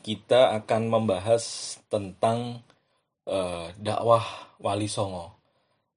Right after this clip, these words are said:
Nah, tema ini saya kira relevan untuk tiga mata kuliah. Eh, jadi saya pikir ini tema yang pokok, tema inti, yang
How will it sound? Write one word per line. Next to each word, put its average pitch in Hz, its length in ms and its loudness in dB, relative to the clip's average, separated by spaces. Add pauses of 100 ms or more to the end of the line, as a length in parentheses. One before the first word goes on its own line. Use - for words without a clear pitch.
Nah, 104 160 -2 (320)
tema 123 320 2
ini 139 640 -4
saya 110 320 2
kira 123 640 4 (240)
relevan 117 640 0 (720)
untuk 113 480 -2
tiga 120 240 2
mata 113 240 -2
kuliah. 95 480 -4 (880)
Eh, 101 240 0
jadi 101 240 -6
saya 120 240 0
pikir 120 240 -4
ini 117 240 -6
tema 104 400 -2
yang 104 240 0 (640)
pokok, 113 480 0
tema 107 320 -2
inti, 104 400 -6 (800)
yang 113 560 -2